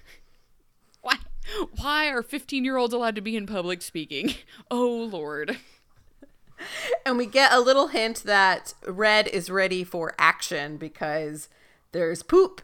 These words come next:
Speaker 2: in her, <laughs> there's poop in her basket. Florence put the poop in the basket,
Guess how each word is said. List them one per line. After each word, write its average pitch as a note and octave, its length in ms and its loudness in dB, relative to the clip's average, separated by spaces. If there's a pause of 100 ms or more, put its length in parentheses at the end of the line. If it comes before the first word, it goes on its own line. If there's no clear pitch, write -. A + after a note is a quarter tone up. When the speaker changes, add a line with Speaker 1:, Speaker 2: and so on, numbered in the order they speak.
Speaker 2:
in A3 280 0
her, F#3+ 580 4 (280)
<laughs> - 300 -20
there's A3+ 320 4
poop G#4 480 4
in D4+ 160 4
her C4+ 160 8
basket. - 800 4 (640)
Florence D4 640 12
put - 200 -2
the G#3 60 -10
poop D#4+ 280 -2
in C4 140 -6
the B3+ 60 -4
basket, B3 920 4